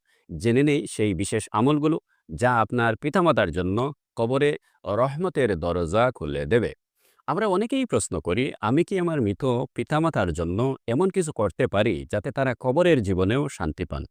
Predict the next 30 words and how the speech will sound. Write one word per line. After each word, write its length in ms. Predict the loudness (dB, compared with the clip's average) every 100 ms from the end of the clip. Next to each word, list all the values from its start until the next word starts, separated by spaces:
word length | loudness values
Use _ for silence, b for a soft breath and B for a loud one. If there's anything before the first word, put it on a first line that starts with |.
| _ _ _ _
এই 160 | -4 -2
প্রশ্নটা 520 | 0 -2 0 2 4
আসে 260 | 2 0 -2
তাদের 300 | -2 -2 -2 -2
আসলে 380 | -6 -2 0
হৃদয় 300 | 2 2 2
থেকে, 260 | -2 -10 -6
যারা 360 | 0 2 2 0
বাবা 280 | 0 0
মায়ের 320 | 2 4 2 0
ভালোবাসার 580 | 0 0 0 -2 -4
স্মৃতিতে 480 | -6 -6 -6 -4 -6 -8 b b -8
এখনও 360 | -4 0 -2
কাঁদে। 320 | -2 -8 -10 -16 _ _ _
দুনিয়ার 340 | 0 2 2 0
সব 280 | -2 0
কিছু 280 | 0 -2 0
যখন 280 | 0 2 2
মূল্যহীন 600 | 4 4 4 4 4 2
মনে 160 | 0 -2
হয়, 200 | -2 -4 -4 _ _ _ _
তখন 260 | -8 -2 0
আমাদের 380 | 0 0 0
হৃদয়ে 460 | 0 2 4 2 0 -2
একটাই 420 | -4 -4 -2 -2 0
ইচ্ছা 280 | -2 -6
থাকে, 280 | -8 -8 -8 -12 _ _ _
কিভাবে 400 | -4 -2 -2 -4 -6
তাদের 320 | -2 2 2 2
জন্য 420 | 2 4 2